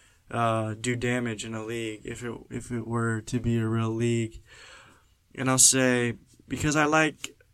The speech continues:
my two starting running backs, I like their re-, uh, we play half point P P R. The receptions, uh, at the, will give him a high floor. I have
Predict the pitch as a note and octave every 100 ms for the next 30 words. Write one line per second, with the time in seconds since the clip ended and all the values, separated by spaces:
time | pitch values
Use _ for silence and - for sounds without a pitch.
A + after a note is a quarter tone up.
0 | _ - _ B2 B2 - D3 - C#3+ C3+
1 | C3 B2 - - - B2 C3 B2+ B2+ B2
2 | - B2 B2+ B2+ - A#2+ A2 A2+ A2 -
3 | _ - - A2+ A#2 A2+ C3 B2 B2 -
4 | B2+ - B2 - A#2+ A#2+ A#2 A2+ A2+ -
5 | - - A#2+ - C3+ C3 - C3 A#2+ -
6 | - _ - - - - - A#2 A#2 A2+
7 | A#2 - A#2 - A2+ C3 A#2 A2+ B2 B2
8 | A#2+ A2+ A#2+ A#2+ - B2 B2 B2 A#2+ A#2+
9 | - - - - - - A#2+ C3+ B2+ B2
10 | -